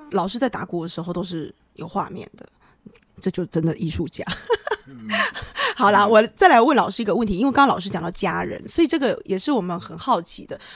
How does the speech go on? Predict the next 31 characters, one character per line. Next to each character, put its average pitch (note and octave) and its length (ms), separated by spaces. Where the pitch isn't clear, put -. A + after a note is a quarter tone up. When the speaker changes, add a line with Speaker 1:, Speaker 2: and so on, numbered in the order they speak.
Speaker 1:
老 G3+ 140
师 E4+ 180
这 F#4 120
么 C4+ 100
忙 F#3+ 300
碌， A3+ 140
那 C4 140
你 E3+ 120
后 A#3+ 220
来 - 120
是 A3 140
怎 - 180
么 D3+ 120
取 - 200
得 D3 240
家 A#3+ 220
庭 - 180
跟 F3+ 140
事 F#3+ 240
业 E3+ 160
上 F#3+ 180
的 G3 100
平 - 260
衡？ D#3+ 160
你 A#3 80
怎 G3+ 120
么 D3 160
照 - 240
顾 F#3 200
妻 - 360
小？ - 280